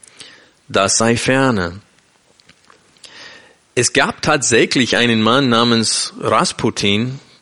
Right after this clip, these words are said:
der der herrschenden Familie Romanow in Russland am Ende des neunzehnten Jahrhunderts und zum Beginn des zwanzigsten Jahrhunderts als religiöser Ratgeber diente. Und er hat laut John MacArthur in seinem Kommentar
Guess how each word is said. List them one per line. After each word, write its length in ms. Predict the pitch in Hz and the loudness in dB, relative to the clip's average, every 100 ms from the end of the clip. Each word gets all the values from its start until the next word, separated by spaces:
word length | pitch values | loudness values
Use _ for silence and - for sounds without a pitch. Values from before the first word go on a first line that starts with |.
| - | -2
der 160 | 110 | 0
der 120 | 113 104 | 2 2
herrschenden 720 | 113 131 - 127 120 117 113 | 2 2 0 0 0 0 0
Familie 640 | 117 123 127 120 117 113 - | 0 2 2 4 2 0 -2
Romanow 640 | 110 123 170 107 104 - | 0 2 2 2 0 0
in 100 | 107 | -2
Russland 440 | 107 147 - 123 110 | 0 0 0 0 0
am 120 | 107 | 2
Ende 240 | 120 131 | 2 2
des 260 | 117 110 - | 2 0 2
neunzehnten 520 | 113 135 - 123 110 | 0 0 0 -2 0
Jahrhunderts 560 | 110 104 123 139 113 - | 0 0 0 0 -2 0
und 300 | 107 110 - - - | -2 -2 -6 -14 -6
zum 220 | - 107 | -4 -2
Beginn 300 | 107 123 139 | 0 0 0
des 160 | 117 | 0
zwanzigsten 580 | - 123 156 - - - | 0 0 0 -2 -4 -2
Jahrhunderts 640 | 110 107 117 165 123 113 - - - - - - | 0 0 0 0 -2 -2 -6 -12 -16 -18 -20 -4
als 600 | 107 113 113 - - - | 0 2 2 -2 -4 -2
religiöser 680 | 117 120 127 120 139 127 | 0 0 2 2 2 2
Ratgeber 540 | 104 117 151 117 104 95 | 2 0 0 0 0 0
diente. 580 | 92 101 104 107 131 147 - - - - | -2 -2 -2 0 0 -2 -12 -18 -20 -6
Und 240 | - 123 110 | 0 0 2
er 320 | 120 151 160 | 2 2 2
hat 380 | 139 143 - - | 0 0 -4 0
laut 400 | 117 123 - - | 2 2 -2 -6
John 220 | 110 110 | -2 0
MacArthur 560 | 113 - 107 123 127 117 | -2 0 0 0 -2 -2
in 100 | 107 | 0
seinem 320 | 104 107 107 | 0 0 -2
Kommentar 720 | - 107 101 - 101 113 | -4 -4 -4 0 2 2